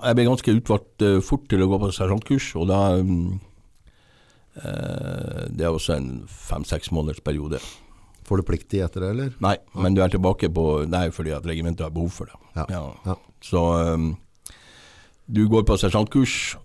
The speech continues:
Speaker 1: eh, kommer ut fra sersjantkurs, så bytter du skvadron. Da ble jeg sendt til første skvadron. Jeg kom tilbake
Speaker 2: Ja.
Speaker 1: som ung sersjant. Og da er det jo, da i de kursene så er det jo vognkommandørkurs og,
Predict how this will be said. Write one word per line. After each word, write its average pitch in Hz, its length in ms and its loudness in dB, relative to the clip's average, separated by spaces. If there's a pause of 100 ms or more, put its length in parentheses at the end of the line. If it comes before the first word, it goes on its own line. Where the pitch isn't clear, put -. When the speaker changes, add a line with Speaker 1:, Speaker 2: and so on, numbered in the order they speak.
Speaker 1:
eh, 95 240 4
kommer 98 260 4
ut 98 80 0
fra 87 100 2
sersjantkurs, 95 600 -2
så 87 100 2
bytter 85 320 -2
du 78 80 0
skvadron. 85 380 -4
Da 76 80 -4
ble 71 100 -4
jeg - 80 -8
sendt 82 180 -4
til - 80 -6
første 73 300 -6
skvadron. 73 400 -8
Jeg - 100 -16
kom - 140 -12
tilbake - 500 -10 (240)
Speaker 2:
Ja. 76 100 -8 (220)
Speaker 1:
som 73 160 -8
ung 78 100 -4
sersjant. - 520 -10 (800)
Og 90 80 -2
da 104 120 4
er 101 40 4
det 95 60 4
jo, 95 60 4
da 101 180 4
i 107 140 4
de 101 180 4
kursene 101 400 0
så 92 80 4
er 95 60 4
det 98 60 6
jo 87 100 4
vognkommandørkurs 90 1900 2
og, 78 280 -2